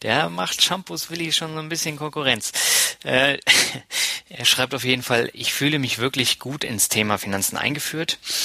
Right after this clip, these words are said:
Ich habe eine sehr gute Orientierung, um mich um den Vermögensaufbau zu kümmern.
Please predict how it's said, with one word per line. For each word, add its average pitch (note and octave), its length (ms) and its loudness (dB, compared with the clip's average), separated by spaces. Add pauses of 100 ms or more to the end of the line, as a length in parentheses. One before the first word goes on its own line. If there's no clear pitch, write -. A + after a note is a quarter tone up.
(280)
Ich - 60 -4
habe - 140 0
eine G#2+ 140 0
sehr G#2 200 4
gute B2+ 240 -6
Orientierung, A2+ 680 0
um A#2 180 0
mich - 340 2
um A2+ 220 -2
den G#2 180 2
Vermögensaufbau A#2+ 800 -4
zu - 160 -6
kümmern. C#3+ 420 -2